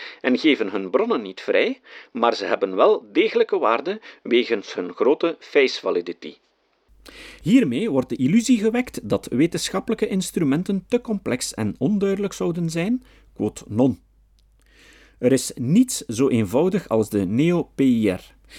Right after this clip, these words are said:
Dit wordt weliswaar niet gepresenteerd met veel toeters en bellen, kleurrijke brochures en een duurogende beschrijving van je type. Je kunt door de eenvoud van afname en rapportering er redelijkerwijs ook niet veel geld voor vragen.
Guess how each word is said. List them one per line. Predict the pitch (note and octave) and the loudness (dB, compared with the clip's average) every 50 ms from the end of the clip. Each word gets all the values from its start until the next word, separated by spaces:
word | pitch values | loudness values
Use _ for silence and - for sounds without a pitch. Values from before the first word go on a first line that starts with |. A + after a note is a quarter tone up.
| - - - | -20 -18 -4
Dit | - D3+ F#3 F#3 - | 2 2 2 2 2
wordt | F#3+ F#3+ - - | 0 0 0 0
weliswaar | - D3 C#3 C3 - - C3+ A#2+ A2 G#2+ | 0 2 2 2 2 2 0 0 2 2
niet | C3+ A#3 B3 - | 2 2 2 0
gepresenteerd | - E3+ - - D#3 C3+ C#3 B2+ A#2+ - - E3 E3 - - - - | -2 -4 -2 -2 0 2 2 0 0 2 0 0 0 0 -4 -6 -4
met | G#2+ A2 G2+ - - | -2 -2 -2 -4 -6
veel | - G2+ A#2 C#3+ B2+ A#2+ | -6 -2 2 2 2 2
toeters | - B2 - A2 - - | 0 -4 -4 -4 -6 -6
en | - G2+ G2 F#2 | -4 -4 -4 0
bellen, | F#2 C3+ D3 A#2+ G2+ - - - _ _ | 0 2 2 2 0 -4 -10 -18 _ _
kleurrijke | - C3+ C3+ C3+ B2+ B2+ A#2 A2+ - - | 0 2 4 4 4 4 2 0 0 -4
brochures | G2 G#2+ G2+ - - - C#3+ B2 A2 - - | -4 -4 -4 -2 0 2 2 2 2 0 -4
en | - G#2+ G#2+ | -2 0 0
een | G#2 G#2 G#2 | 0 0 0
duurogende | A2 B2 B2 - - G#2+ G#2+ F2+ G2+ G2 F#2+ F#2+ | 2 2 2 2 2 0 0 0 0 -2 -2 -2
beschrijving | F2+ F#2+ - - - G2+ G2 G2 F#2 F2 F2+ F2+ F#2 E2 | -4 -6 -6 -4 -2 0 0 0 0 -2 -6 -8 -8 -6
van | - E2+ F2+ | -6 -6 -6
je | E2+ E2+ - | -6 -8 -8
type. | - D#3+ E3 - A#3 C4 - _ _ _ - - - - - - - - - | -8 -8 -4 -2 -2 -4 -4 _ _ _ -20 -20 -20 -20 -20 -20 -20 -12 -4
Je | - B2 C3+ | 0 0 0
kunt | C3 - C4+ C4 A3 - - - A#2 | 2 4 4 4 4 2 -2 -6 -2
door | A2 B2+ B2+ - | 0 0 0 0
de | - | -2
eenvoud | - A3+ B3 A#3 F#3+ - A3+ A3+ A3+ | 0 0 2 2 2 2 2 0 0
van | - G3+ F#3+ - | -2 -6 -6 -4
afname | - E3 - - - G#2+ F#2+ F#2+ F#2 F#2 | -4 -4 -4 -2 0 0 0 0 -2 -2
en | - A2 G#2+ | -2 -2 0
rapportering | F#2 A2 A2+ - G#2 F#2+ - - B2 A#2+ C#3+ F#3+ A#3 B3+ B3 - - - _ - | 0 0 -2 -2 -6 -8 -4 -2 0 2 2 2 2 0 0 -2 -10 -20 _ -2
er | - A2 A2 A#2+ - | 0 0 0 0 -2
redelijkerwijs | - A2 A2+ D#3 A3 B3 A3 B3 A3+ - - G3 F3+ D#3+ E3 F#3 G#3+ - - - | -2 0 2 2 2 2 2 2 0 0 -2 -2 0 0 0 0 0 -2 -4 -4
ook | - E3+ G3 - - - | -2 -2 -2 -2 -4 -4
niet | C3+ B2+ C#3 C3+ - | -2 -2 -2 -2 -2
veel | - A2+ G#2 G2+ | -2 -2 -2 0
geld | - D#3+ G#3+ A3+ - - | 0 -2 -2 -2 -4 -6
voor | - F#2+ - | -8 -6 -6
vragen. | - - F2 E2+ E2 E2 F#2+ E2 F2 | -4 -4 -4 -4 -4 -4 -6 -8 -10